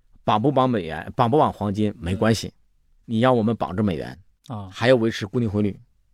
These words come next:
Speaker 1: 包括刚才说的施密特这些，包括法国这些，他们都希望，还是希望绑定美元的。
Speaker 2: 嗯。
Speaker 1: 嗯，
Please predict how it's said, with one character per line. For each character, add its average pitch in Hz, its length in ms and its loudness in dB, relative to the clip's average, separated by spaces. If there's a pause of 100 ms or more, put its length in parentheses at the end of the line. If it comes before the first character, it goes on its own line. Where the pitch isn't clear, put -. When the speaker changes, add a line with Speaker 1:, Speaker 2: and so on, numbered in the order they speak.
(140)
Speaker 1:
包 120 120 2
括 110 80 4
刚 110 100 2
才 107 80 2
说 104 160 -4
的 104 60 0
施 - 160 -4
密 113 80 2
特 110 180 -2
这 87 60 -4
些， 82 140 -8
包 113 200 2
括 110 180 4
法 85 240 -8
国 101 160 -2
这 101 60 0
些， 87 240 -8
他 - 140 -8
们 110 160 -2
都 113 120 0
希 101 220 -2
望， 113 100 0
还 - 140 -6
是 104 140 -8
希 - 180 -4
望 110 140 2
绑 - 180 -4
定 95 140 0
美 80 100 -4
元 - 160 -14
的。 - 80 -20 (200)
Speaker 2:
嗯。 101 400 0 (120)
Speaker 1:
嗯， 92 260 -6